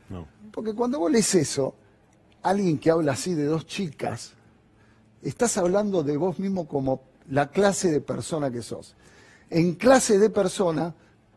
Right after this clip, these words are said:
Speaker 2: punto suspensivo, vos en tu casa ponele, eh, el nombre que vos se te ocurra.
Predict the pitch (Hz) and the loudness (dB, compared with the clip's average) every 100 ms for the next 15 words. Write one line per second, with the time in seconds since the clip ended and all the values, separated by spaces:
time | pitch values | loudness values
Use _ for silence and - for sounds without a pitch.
0 | _ - 226 214 190 175 180 175 208 175 | _ 0 2 2 0 0 -2 -2 -2 -4
1 | 170 165 208 233 208 190 160 180 226 202 | -6 -2 2 2 2 -4 -4 -4 -2 0
2 | 202 - 185 185 208 214 208 202 202 - | 0 0 0 0 0 2 4 4 0 -20
3 | _ _ _ _ _ _ _ _ _ _ | _ _ _ _ _ _ _ _ _ _
4 | _ _ - 151 147 139 147 160 185 214 | _ _ 0 2 4 4 2 0 2 2
5 | 180 175 170 - - 190 165 180 208 175 | 2 2 0 -6 -2 2 4 2 2 0
6 | 120 113 107 | 0 -4 -8